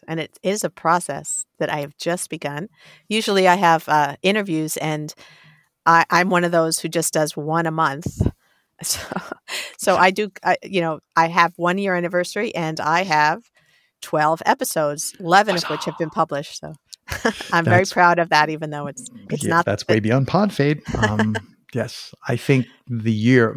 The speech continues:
Speaker 2: in my personal opinion, still doing it a year later is even more impressive than whatever particular number of people can get to, 'cause there's a lot of different levels of work. And I know that the ones that you edit are not easy, but I interrupted you. Sorry. Keep going about
Speaker 1: No,
Speaker 2: your
Speaker 1: that's
Speaker 2: anniversary.
Speaker 1: okay. So yeah, this is all, uh,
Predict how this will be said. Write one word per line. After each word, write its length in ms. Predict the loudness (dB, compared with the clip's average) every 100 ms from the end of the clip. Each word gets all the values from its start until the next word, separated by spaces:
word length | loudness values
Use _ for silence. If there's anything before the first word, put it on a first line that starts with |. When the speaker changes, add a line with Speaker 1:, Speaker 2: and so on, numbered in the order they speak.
| 0
Speaker 2:
in 120 | 2
my 220 | 4 4
personal 380 | 2 -2 -2 -2
opinion, 380 | -2 -2 -2 -4
still 360 | -4 0 2
doing 300 | 6 6 6
it 60 | 4
a 40 |
year 240 | 2 2 4
later 480 | 2 2 2 2 2
is 180 | 2 2
even 220 | 0 0
more 180 | 4 4
impressive 480 | 4 2 0 0 -2
than 160 | -4
whatever 260 | -2 0 -2
particular 420 | -4 -4 -2 -2
number 160 | -2 -4
of 60 | -6
people 180 | -12 -12
can 120 | -10
get 120 | -10
to, 160 | -10 -10
'cause 220 | -12 -16 -20 -20 -20 -18 -18 -20 -20 -20 _ _ _
there's 140 | -14 -6
a 40 |
lot 140 | -4 -2
of 60 |
different 240 | -2 0 2
levels 220 | 2 0
of 80 | 0
work. 260 | 0 0
And 240 | -2 -4 0
I 60 |
know 160 | 2 4
that 180 | 2 0
the 80 |
ones 160 | -2 -2
that 100 | 0
you 140 | 0
edit 260 | 0 -2 -4
are 60 | -4
not 220 | -2 -2
easy, 180 | -2 2
but 160 | 4
I 80 | 4
interrupted 380 | 4 4 2 2
you. 80 | 4
Sorry. 340 | 6 4 2 _
Keep 180 | -18 0
going 240 | 4 6
about 260 | 4 0 -2 0
Speaker 1:
No, 140 | 0
Speaker 2:
your 80 | 4
Speaker 1:
that's 200 | 4 4
Speaker 2:
anniversary. 240 | 4 4 4
Speaker 1:
okay. 60 | 2 -6 _ _ -12
So 200 | 0 2
yeah, 240 | 4 4
this 140 | 4 0
is 120 | 2
all, 360 | 4 6 2 0
uh, 380 | 0 0 -2